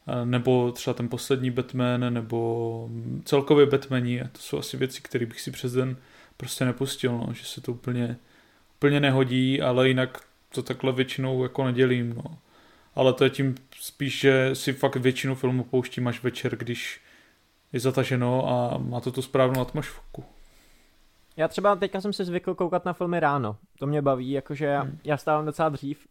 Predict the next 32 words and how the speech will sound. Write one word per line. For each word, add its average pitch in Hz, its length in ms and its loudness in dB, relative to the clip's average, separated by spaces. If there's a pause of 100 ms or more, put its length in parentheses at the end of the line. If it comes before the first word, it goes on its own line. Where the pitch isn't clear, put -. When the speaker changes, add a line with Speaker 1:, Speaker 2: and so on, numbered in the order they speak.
(120)
Speaker 2:
Eh, 139 40 -14 (240)
teďka 170 260 2
už 170 140 0
ne 165 160 2
moc 165 200 -2
v - 80 -20
pět 170 140 2
hodin, 143 340 2
protože 139 540 -2 (280)
<laughs> - 280 -20
jsem 165 180 0
si, 180 140 -4
užívám 170 460 4
si 165 120 -6
toho, 160 200 4
že 156 100 0
už 156 120 -4
nemusím 170 280 -2
stávat 156 280 2
do 156 120 2
školy. 135 400 -4 (600)
Ale, 151 680 4
eh, - 40 -12 (800)
prostě - 220 -8
pustit 156 300 -8
si 156 100 -4
film 151 240 0
ráno 147 300 4
jako 143 180 -2
první 143 400 -2
věc, 135 280 -4
prostě 143 600 -2